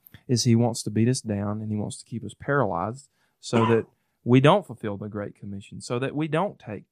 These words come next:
great steps of faith where we have to rely upon God. And so a big portion of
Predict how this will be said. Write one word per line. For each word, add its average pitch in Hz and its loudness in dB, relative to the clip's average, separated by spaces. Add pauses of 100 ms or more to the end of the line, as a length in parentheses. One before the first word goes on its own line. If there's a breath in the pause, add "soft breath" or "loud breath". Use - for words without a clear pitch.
great 104 -6
steps - -10
of 98 -14
faith 90 -12
where - -8
we 107 -10
have 107 -16
to - -18
rely 104 -12
upon - -16
God. 98 -14 (480)
And 110 -10
so 113 -4 (340)
a 110 -10
big 139 0
portion 143 0
of 107 -6